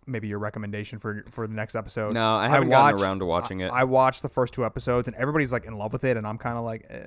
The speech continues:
Speaker 1: it's,
Speaker 2: Mm-hmm.
Speaker 1: I don't know. Like, I, I think it's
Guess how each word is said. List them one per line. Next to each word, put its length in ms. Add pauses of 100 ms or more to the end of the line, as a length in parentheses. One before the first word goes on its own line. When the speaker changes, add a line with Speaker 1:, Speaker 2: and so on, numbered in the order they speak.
(120)
Speaker 1:
it's, 180
Speaker 2:
Mm-hmm. 240 (420)
Speaker 1:
I 160
don't 120
know. 140
Like, 200
I, 300
I 80
think 160
it's 80